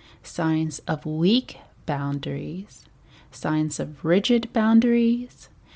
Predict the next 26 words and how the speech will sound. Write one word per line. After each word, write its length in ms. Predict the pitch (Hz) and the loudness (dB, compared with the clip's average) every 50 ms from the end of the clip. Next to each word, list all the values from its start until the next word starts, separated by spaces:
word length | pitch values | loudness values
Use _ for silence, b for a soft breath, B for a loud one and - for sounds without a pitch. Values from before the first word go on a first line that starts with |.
| b b - | b b -10
signs 580 | - - - 165 160 160 165 165 165 170 - | -6 -2 0 0 2 2 2 0 -2 -2 -4
of 180 | - 170 151 - - - | -8 -10 -12 -12 -8 -6
unhealthy 1080 | - 160 151 151 143 - - - - - 233 233 277 262 - - 208 180 165 160 151 - - - | -2 -2 -2 -2 -2 -4 -6 -4 0 4 4 4 4 2 0 -4 -6 -4 -4 -6 -8 -10 -10 -8
boundaries, 840 | - - 156 143 143 147 143 - 143 147 151 151 160 175 185 180 - - B B B B B B B B B _ | -4 -2 -2 -2 -2 -2 -4 -4 -6 -6 -6 -6 -8 -8 -10 -12 -14 -18 B B B B B B B B B _
and 340 | 180 180 180 175 175 170 - | -2 0 0 0 0 0 -2
why 600 | - - 160 180 196 208 233 269 320 359 381 392 370 | -4 -6 -4 -2 0 2 2 2 4 4 4 2 6
we 140 | 349 339 339 | 6 6 6
struggle 560 | 339 - - - 254 254 269 262 294 294 269 | 6 2 2 4 6 6 6 6 6 6 6
with 220 | 269 262 269 - | 4 4 2 2
boundaries. 680 | - 214 226 285 359 311 - - - - - - - - - | 2 4 4 4 4 4 0 -4 -6 -8 -8 -10 -10 -2 0
Why 260 | 190 190 208 233 262 | 2 4 6 6 6
is 160 | 285 285 277 | 4 4 2
it 160 | 294 269 - | 0 0 0
so 140 | - 254 254 | -2 -2 -2
difficult 720 | 233 - - 247 262 - - 370 339 - - 202 - - | 0 2 0 0 0 0 -4 -8 -6 0 0 0 0 0
for 260 | - - - 165 160 - | -4 -2 -2 -2 0 -2
us? 440 | - 208 214 - - - - - - | -4 -6 -8 -12 -14 -14 -14 -8 -4
Why 240 | - 185 196 220 254 | -2 0 2 2 0
is 180 | 254 - - | 0 0 0
it 100 | 277 254 | 0 0
so 200 | - - 254 247 | 0 0 -2 -2
challenging, 1000 | 240 - - - - - - 226 240 269 311 311 254 202 - - - - - - - - - - _ _ - _ _ _ - - | -2 -4 -4 -6 -4 -6 -2 2 4 6 8 8 6 6 4 0 -4 -6 -8 -10 -12 -18 -20 -20 _ _ -20 _ _ _ -12 -8
right? 340 | 190 190 220 254 - _ - B B B B B B B B - | -4 -4 -4 -4 -6 _ -16 B B B B B B B B -6
So 200 | - - 226 214 | 0 2 4 6
that 200 | 202 233 269 311 | 6 6 6 6
is 160 | 381 349 - | 6 4 2